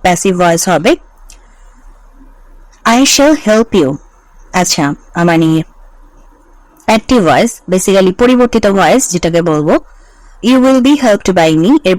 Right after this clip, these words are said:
পরিবর্তিত ভয়েস হচ্ছে, I shall help by you। You will be helped by me, এর পরিবর্তিত ভয়েস হচ্ছে, I shall help you।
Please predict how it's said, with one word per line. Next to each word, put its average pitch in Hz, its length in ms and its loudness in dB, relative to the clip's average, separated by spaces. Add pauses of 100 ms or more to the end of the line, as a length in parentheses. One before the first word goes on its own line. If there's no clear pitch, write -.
পরিবর্তিত 180 480 0 (160)
ভয়েস 165 300 -2
হচ্ছে, - 180 -4 (200)
I - 20 0 (140)
shall 214 200 0 (100)
help 196 180 -2 (160)
by 151 100 0 (120)
you। 165 100 -2 (720)
You 226 100 2 (160)
will 202 200 2 (120)
be 247 60 2 (160)
helped 202 280 0 (140)
by 170 120 0 (140)
me, 208 100 2 (520)
এর 175 80 2 (100)
পরিবর্তিত 190 520 0 (160)
ভয়েস 160 320 -2
হচ্ছে, 180 220 -2 (240)
I 175 40 -2 (160)
shall 220 220 0 (160)
help 240 200 2 (240)
you। 160 100 0